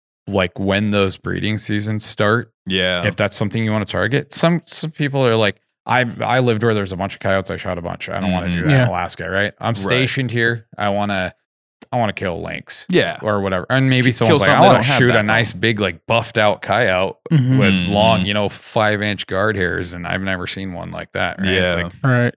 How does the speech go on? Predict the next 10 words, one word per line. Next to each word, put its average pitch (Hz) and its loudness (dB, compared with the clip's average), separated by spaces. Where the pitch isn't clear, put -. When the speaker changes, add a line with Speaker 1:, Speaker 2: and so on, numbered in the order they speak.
Speaker 1:
so, 123 2
um, 110 0
lear-, 107 -2
learn 120 0
those 110 0
breeding 107 -2
cycles, 127 0
w-, 95 -12
like, 95 -4
um, 90 -2